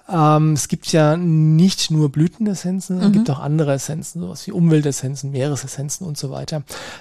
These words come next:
Speaker 1: Aber das sparen wir uns jetzt einfach auf.
Speaker 2: Okay, ja.
Speaker 1: Ja. Ähm, wichtig ist für mich bei der Anwendung von Blütenessenzen, also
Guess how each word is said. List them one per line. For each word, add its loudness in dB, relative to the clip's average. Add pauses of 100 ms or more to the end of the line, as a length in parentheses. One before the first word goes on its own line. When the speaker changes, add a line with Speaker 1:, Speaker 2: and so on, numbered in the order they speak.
(120)
Speaker 1:
Aber 4
das -2
sparen 2
wir 6
uns 2
jetzt -4
einfach -6
auf. -12 (280)
Speaker 2:
Okay, -4 (120)
ja. 0
Speaker 1:
Ja. 0 (920)
Ähm, 2 (640)
wichtig 0
ist 0 (500)
für -2
mich 2 (140)
bei 2
der 2
Anwendung 2
von -4
Blütenessenzen, -2
also -2